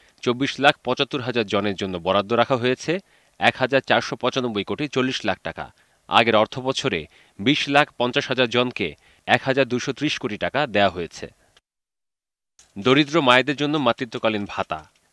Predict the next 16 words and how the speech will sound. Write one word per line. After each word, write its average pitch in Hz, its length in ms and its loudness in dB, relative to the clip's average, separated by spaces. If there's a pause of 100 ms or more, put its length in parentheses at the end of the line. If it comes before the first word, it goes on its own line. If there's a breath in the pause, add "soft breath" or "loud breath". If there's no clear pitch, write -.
দু 110 140 -2
হাজার 135 240 2
একুশ 127 280 0
বাইশ 143 180 0
অর্থ 120 260 0
বছরে 131 400 -4
এ 120 80 -2
খাতে 107 320 -4 (420 soft breath)
সাত - 300 0
লাখ 143 180 4
সত্তর 143 320 -4
হাজার 135 240 -2
জনের 120 260 0
জন্য 110 200 -2
বরাদ্দ 104 360 2
হয়েছে 95 400 -4